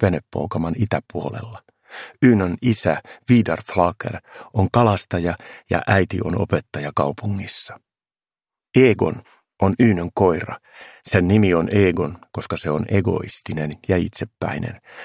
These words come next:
ja toimii lähes aina oman päänsä mukaan. Polvenkorkkuisella sekarutuisella Egonilla on kihara ruskea turkki, pitkä häntä ja kostea kuono. Egonin väitetään polveutuvan poliisikoirasta.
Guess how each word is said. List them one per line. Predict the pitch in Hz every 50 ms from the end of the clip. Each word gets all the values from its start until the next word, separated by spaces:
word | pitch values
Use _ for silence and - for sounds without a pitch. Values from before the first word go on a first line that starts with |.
| - -
ja | 98 -
toimii | 107 82 78 78 85 95 107 101
lähes | 104 98 92 101 92 - -
aina | - - 90 87 87 85 -
oman | - 90 87 82 80 80 -
päänsä | - 82 76 73 - - 82
mukaan. | 76 76 73 - - - - - - - - _ _ _ _ _ _ _ _ _ - - - - - - - -
Polvenkorkkuisella | - 110 101 92 92 87 - 98 95 - - - 90 - 101 85 87
sekarutuisella | 87 - 104 - - 85 - 85 - - 90 85 82 - - 82 82 -
Egonilla | - 101 98 92 - 85 80 87 87 85 87 85 - _ _ _
on | - 82 82 -
kihara | - 110 104 90 90 87 87 85 85
ruskea | - 95 90 - - - - 80 82 -
turkki, | - 101 95 - - _ _ - - 104 - _ - - - - _
pitkä | - 107 101 - - - -
häntä | - 98 95 98 95 90 - - - _ _ _ _ -
ja | 117
kostea | - 98 85 - - - - 110 113 107
kuono. | - - 98 85 - - - - - _ _ _ _ _ _ _ _ _ _ _ _ _ _ - - - - _ -
Egonin | 98 95 92 101 90 90 87 87
väitetään | 85 90 90 85 - - - 92 85 85 82 -
polveutuvan | 104 98 92 76 87 82 82 78 - 78 - 80 78 78
poliisikoirasta. | - 101 98 92 85 104 107 - 104 - - 73 - 92 - - - - - - -